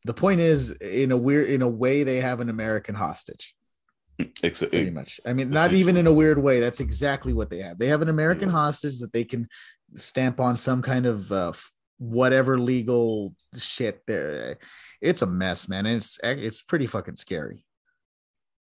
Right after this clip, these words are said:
Speaker 1: Uh,
Speaker 2: Apparently, the U S State Department is requesting that Russia, or not requesting, telling Russia to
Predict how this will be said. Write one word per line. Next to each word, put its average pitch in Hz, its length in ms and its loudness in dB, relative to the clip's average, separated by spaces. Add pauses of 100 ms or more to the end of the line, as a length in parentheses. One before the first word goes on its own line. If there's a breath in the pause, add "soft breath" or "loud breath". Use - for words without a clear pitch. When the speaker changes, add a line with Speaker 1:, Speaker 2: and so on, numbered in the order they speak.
(680)
Speaker 1:
Uh, 90 440 -8
Speaker 2:
Apparently, 101 480 0
the 87 140 -2
U 92 200 4
S 90 120 2
State 92 220 0
Department 82 640 -2
is 80 500 -8 (100)
requesting 85 640 -2
that 80 120 -4
Russia, 82 560 -4 (560)
or 107 240 8
not 113 200 4
requesting, 95 560 2
telling 104 400 4
Russia 90 440 2 (560 soft breath)
to 90 300 2